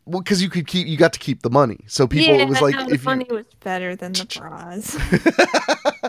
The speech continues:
Speaker 1: Well, it's the bras just make it more rock and roll, you know, 'cause it was, like, at a stadium concert
Speaker 2: Mm-hmm.
Speaker 1: venue. So it just made more sense in that context. But, uh, and the rule was always that if you had a twenty, you could staple it on their face.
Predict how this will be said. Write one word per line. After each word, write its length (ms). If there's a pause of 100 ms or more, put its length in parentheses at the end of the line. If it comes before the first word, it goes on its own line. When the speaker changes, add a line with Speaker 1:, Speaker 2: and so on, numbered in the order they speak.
(320)
Speaker 1:
Well, 160
it's 180
the 100
bras 360
just 200
make 160
it 100
more 140
rock 280
and 160
roll, 400
you 80
know, 100
'cause 140
it 40
was, 120
like, 180
at 80
a 60
stadium 680
concert 460
Speaker 2:
Mm-hmm. 60 (220)
Speaker 1:
venue. 180
So 160
it 60
just 160
made 200
more 240 (220)
sense 360
in 80
that 180
context. 760 (680)
But, 280
uh, 220
and 120
the 60
rule 300
was 160
always 320
that 140
if 100
you 80
had 80
a 60
twenty, 320
you 140
could 180
staple 340
it 60
on 100
their 100
face. 640